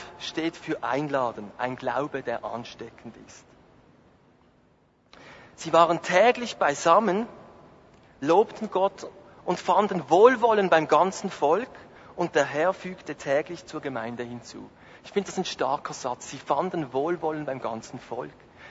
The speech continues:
Die waren präsent in der Gesellschaft, in ihrem Umfeld, weil sie haben sich in ihr Umfeld auch investiert. Wir nennen es investieren und einladen. Lasst uns auch außerhalb der Kirche uns in Menschen investieren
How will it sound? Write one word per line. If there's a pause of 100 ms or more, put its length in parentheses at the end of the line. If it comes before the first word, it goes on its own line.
(160)
Die
waren (380)
präsent
in
der
Gesellschaft,
in
ihrem
Umfeld,
weil
sie
haben
sich (260)
in
ihr
Umfeld
auch
investiert. (300)
Wir
nennen
es
investieren
und
einladen. (360)
Lasst
uns (480)
auch
außerhalb
der
Kirche
uns
in
Menschen
investieren